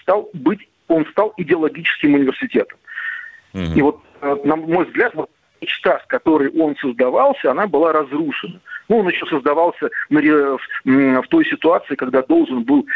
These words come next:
Speaker 1: э, должно было быть восстановлено гуманитарное знание в России, которое за годы советской власти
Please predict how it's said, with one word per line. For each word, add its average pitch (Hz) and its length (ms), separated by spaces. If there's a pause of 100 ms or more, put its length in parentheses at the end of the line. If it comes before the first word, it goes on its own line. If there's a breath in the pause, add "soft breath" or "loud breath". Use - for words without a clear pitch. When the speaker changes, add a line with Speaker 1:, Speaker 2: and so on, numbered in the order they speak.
(160 loud breath)
Speaker 1:
э, 120 400
должно 143 260
было 143 200
быть 135 340
восстановлено 156 800
гуманитарное 156 720
знание 135 340
в 120 60
России, 147 360
которое 143 400
за 139 120
годы 131 320
советской 131 360
власти 143 380